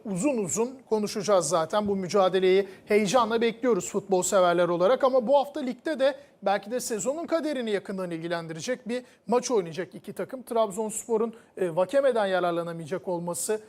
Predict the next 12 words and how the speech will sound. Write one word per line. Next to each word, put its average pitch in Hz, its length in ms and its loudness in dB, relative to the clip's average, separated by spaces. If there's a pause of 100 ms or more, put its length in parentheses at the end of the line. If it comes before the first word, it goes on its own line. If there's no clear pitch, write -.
(160)
Bordo 196 260 2
Mavililer 170 440 -2
için 165 260 -12 (100)
büyük 226 280 -8
bir 247 100 -10
kayıp. 247 320 0 (220)
Alanyaspor 220 720 2
da 277 80 -2
çok 254 220 -2
moralli 226 440 2
bir 233 40 -6
şekilde 208 560 -4